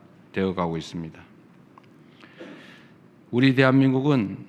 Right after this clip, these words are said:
유례없는 민주주의의 위기를 평화적으로 극복해냈고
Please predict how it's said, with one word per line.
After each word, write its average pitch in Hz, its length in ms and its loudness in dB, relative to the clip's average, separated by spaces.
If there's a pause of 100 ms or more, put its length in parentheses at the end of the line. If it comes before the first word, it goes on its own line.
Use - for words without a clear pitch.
(480)
유례없는 113 720 2
민주주의의 104 680 -2
위기를 98 480 -6 (160)
평화적으로 127 640 -2
극복해냈고 95 1080 -6